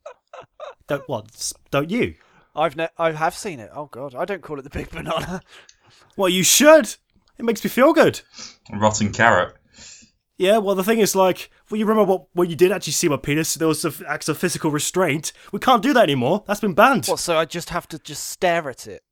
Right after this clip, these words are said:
Speaker 1: Yes!
Speaker 2: Forever and a day.
Speaker 1: Like any other consenting adult.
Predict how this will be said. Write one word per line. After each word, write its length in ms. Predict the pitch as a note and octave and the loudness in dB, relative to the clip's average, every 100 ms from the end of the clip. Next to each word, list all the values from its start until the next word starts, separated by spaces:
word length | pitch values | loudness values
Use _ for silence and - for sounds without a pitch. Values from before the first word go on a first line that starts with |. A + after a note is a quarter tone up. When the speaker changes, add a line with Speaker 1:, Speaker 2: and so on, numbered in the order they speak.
| _ _ _ _ | _ _ _ _
Speaker 1:
Yes! 640 | F3 C#4 C#4 - - D3 _ | 4 8 8 6 2 -2 _
Speaker 2:
Forever 480 | - E3 E3 D#3+ D#3+ | -12 -6 -4 -4 -6
and 100 | D3+ | -10
a 60 | |
day. 460 | - D#3 C#3+ A2 - _ _ _ _ _ | -6 -6 -6 -10 -18 _ _ _ _ _
Speaker 1:
Like 240 | E3+ F#3 G3 | -2 -2 2
any 280 | F#3 G#3+ G3+ - | 2 2 0 2
other 440 | F#3+ E3+ F#3+ F3 _ _ | 0 4 2 2 _ _
consenting 560 | - D3+ - F3 E3+ D#3+ | -10 -6 -2 -2 -2 -6
adult. 540 | C3+ G3+ F3+ A#3 - | 0 2 0 -2 -10